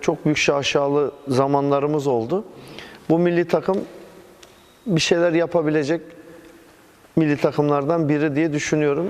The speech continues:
İyi bir jenerasyon var. Ama, e, şunu söyleyebilirim.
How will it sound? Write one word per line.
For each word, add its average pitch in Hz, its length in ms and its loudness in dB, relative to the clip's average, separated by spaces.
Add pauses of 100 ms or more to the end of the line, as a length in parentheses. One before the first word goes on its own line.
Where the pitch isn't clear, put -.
İyi 170 200 0
bir 156 60 2
jenerasyon 151 800 0
var. 190 120 -6 (760)
Ama, 175 460 0
e, 156 560 2 (280)
şunu 175 380 0
söyleyebilirim. 143 800 0